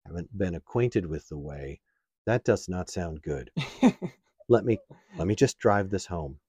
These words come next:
Speaker 1: Jesus said, "If anyone wants to be my disciple, let him deny himself daily, take up his cross, and follow me." This, I get it. Uh,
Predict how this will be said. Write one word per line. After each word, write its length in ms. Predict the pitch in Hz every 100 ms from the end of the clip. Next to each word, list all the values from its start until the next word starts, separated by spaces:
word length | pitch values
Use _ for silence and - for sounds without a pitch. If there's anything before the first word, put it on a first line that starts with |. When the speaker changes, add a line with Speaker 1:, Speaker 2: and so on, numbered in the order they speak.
| _ _ _ _ _ -
Speaker 1:
Jesus 360 | 98 95 110
said, 200 | - 87
"If 120 | 82
anyone 320 | 85 87 90 87
wants 280 | 85 82
to 80 | -
be 160 | 78 80
my 160 | 80
disciple, 520 | 78 82 - 80 - 69
let 140 | 73
him 180 | 76 71 _ _ _ -
deny 400 | 76 80 92 95
himself 680 | 85 - - 73 71 - - 73
daily, 500 | 76 73 69 65 -
take 300 | - - 80
up 100 | -
his 140 | - -
cross, 520 | - - - - - -
and 160 | 90
follow 360 | - 73 71 69
me." 260 | 65 62 - _ _ _ _ _ _ _
This, 220 | 85 - - 113 _ 131 - _ _ _ -
I 80 |
get 240 | 87 107 147
it. 240 | 78 - - _ _ _ _ _ _ _ _ _
Uh, 100 | 85